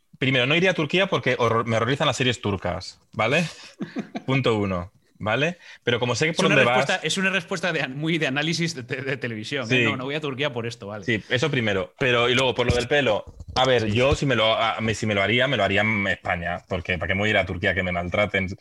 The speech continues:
Speaker 2: Bueno,
Speaker 1: Eh,
Speaker 2: pero ¿tú irías? O,
Speaker 1: no, yo no.
Speaker 2: o sea, ¿te pondrías pelo?
Speaker 1: No, no. Ahora, bueno,
Speaker 2: Directamente.
Speaker 1: igual.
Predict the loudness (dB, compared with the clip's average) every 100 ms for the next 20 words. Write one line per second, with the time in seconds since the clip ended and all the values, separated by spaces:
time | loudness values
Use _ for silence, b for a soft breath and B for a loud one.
0 | B B -4 0 2 2 0 0 0 0
1 | -2 -4 -12 -20 _ _ _ -2 0 2
2 | 0 -2 -4 -4 -4 -4 -8 -4 -6 -4
3 | -4 -6 -8 _ _ -6 -2 0 -2 -8
4 | -6 -4 -4 -8 -18 _ -4 0 -2 -2
5 | -4 -4 -2 -2